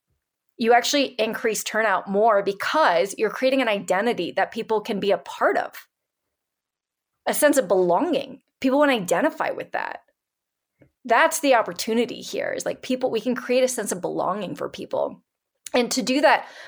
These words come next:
we really need to focus on reframing effectively. And that's another thing we can get into on, on how to reframe.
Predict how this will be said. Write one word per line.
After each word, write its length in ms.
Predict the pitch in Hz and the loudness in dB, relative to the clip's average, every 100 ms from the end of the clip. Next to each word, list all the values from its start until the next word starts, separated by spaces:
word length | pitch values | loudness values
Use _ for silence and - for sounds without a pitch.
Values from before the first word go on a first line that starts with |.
| - | -2
we 120 | 247 | 0
really 400 | 208 226 226 254 | 4 4 6 4
need 180 | 247 240 | 4 0
to 80 | 220 | 0
focus 380 | 202 190 208 | 0 0 0
on 200 | 214 185 | -2 -2
reframing 560 | 170 202 190 190 175 165 | 0 -2 -2 -2 -2 -4
effectively. 600 | 165 147 143 170 160 131 | -4 -6 -4 -4 -2 -2
And 100 | 170 | -2
that's 180 | 208 208 | -2 0
another 280 | 202 185 175 | 0 0 0
thing 180 | 190 | -2
we 100 | 180 | -4
can 200 | 175 180 | -6 -4
get 120 | 175 156 | -4 -2
into 420 | 151 143 190 165 | -4 -2 0 0
on, 140 | 170 | -2
on 140 | - 196 | -4 -4
how 280 | - 180 135 | -2 -2 -2
to 80 | |
reframe. 640 | 143 160 - - - - | -4 -6 -6 -6 -6 -10